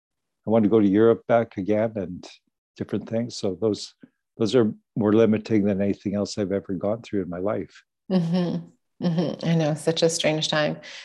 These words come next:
Speaker 2: We're so lucky we have our yoga. So that was the, the kind of main, you know, the other question I wanted to ask you is,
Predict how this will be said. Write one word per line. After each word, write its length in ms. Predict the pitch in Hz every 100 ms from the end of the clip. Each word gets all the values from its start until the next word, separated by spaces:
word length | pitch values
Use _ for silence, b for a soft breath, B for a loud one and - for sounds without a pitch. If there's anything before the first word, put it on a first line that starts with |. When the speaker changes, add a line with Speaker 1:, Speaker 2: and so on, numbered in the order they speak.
| B
Speaker 2:
We're 80 | 165
so 200 | 165 165
lucky 340 | 156 151 151 151
we 100 | 156
have 200 | 151 147
our 100 | 147
yoga. 540 | 147 147 151 156 156 _ B B B B B
So 220 | - 214
that 200 | 190 208
was 200 | 240 269
the, 100 | 254
the 220 | 214 180 208
kind 180 | 208
of 80 | 190
main, 560 | 180 160 165 170 165 -
you 140 | 175
know, 80 | 180
the 160 | 160 160
other 200 | 160 180
question 420 | 175 170 - 160
I 80 | 160
wanted 260 | 160 156
to 160 | 151 -
ask 380 | 180 226 - -
you 220 | 156 156
is, 640 | 147 - 175 165 160 160